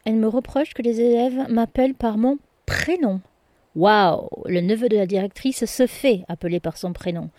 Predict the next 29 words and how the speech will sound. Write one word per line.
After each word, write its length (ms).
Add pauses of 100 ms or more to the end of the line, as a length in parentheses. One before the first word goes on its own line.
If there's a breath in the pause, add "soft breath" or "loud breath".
(400 loud breath)
Et 100
ça 160
ne 80
les 160
gêne 200
pas 140
du 120
tout, 220
a 40
priori. 480 (920 loud breath)
J'ai 240
hésité 300
à 60
leur 140
demander 360
par 180
quel 160
prénom 380
elles 80
préféreraient 560
que 80
les 180
élèves 220
m'appellent, 380 (680 loud breath)
mais 60
je 140
me 80
suis 180
abstenue. 380